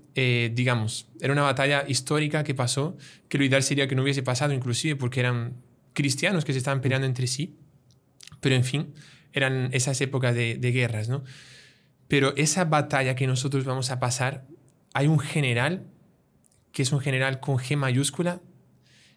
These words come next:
que es nuestro Señor Jesucristo. Y Él va a hacer de todo,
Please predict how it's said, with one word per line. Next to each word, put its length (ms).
que 120
es 80
nuestro 220
Señor 200
Jesucristo. 560
Y 100
Él 100
va 40
a 40
hacer 240
de 140
todo, 540